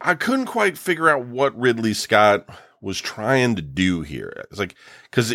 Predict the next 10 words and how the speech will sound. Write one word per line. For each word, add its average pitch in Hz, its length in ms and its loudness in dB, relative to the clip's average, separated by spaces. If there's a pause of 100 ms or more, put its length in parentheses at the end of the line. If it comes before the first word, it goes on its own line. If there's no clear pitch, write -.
if 113 200 0
it 147 40 6
was 135 200 6
a 127 40 4
love 147 340 2
story, 143 720 4
it 92 280 0
didn't 104 300 2
work, 76 420 -4 (400)
because 95 320 -2